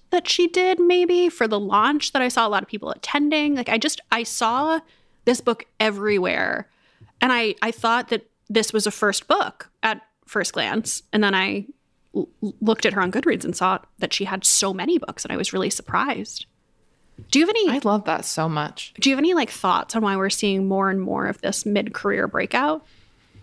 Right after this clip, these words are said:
Speaker 2: I don't, I mean, was this on TikTok?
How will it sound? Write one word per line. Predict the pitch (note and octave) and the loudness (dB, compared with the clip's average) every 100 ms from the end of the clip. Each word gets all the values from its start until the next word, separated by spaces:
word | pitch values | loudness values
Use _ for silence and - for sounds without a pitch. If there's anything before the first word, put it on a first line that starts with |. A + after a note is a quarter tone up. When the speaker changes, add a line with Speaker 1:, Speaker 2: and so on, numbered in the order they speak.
| - - _ _ _ - - - - - _ _ - - - - - - _ _ - - - | -20 -20 _ _ _ -20 -20 -20 -20 -20 _ _ -20 -20 -20 -20 -20 -20 _ _ -20 -20 -6
Speaker 2:
I | - | -2
don't, | D#4 C#4+ - - _ | 0 -2 -4 -20 _
I | G3 | 2
mean, | G#3 G#3 F#3 - | 4 4 0 -2
was | F#3 G3 | -2 0
this | A#3 | 0
on | F#4 C#4 | 0 0
TikTok? | - - A3+ B3+ C4 | -2 -4 -2 -2 -4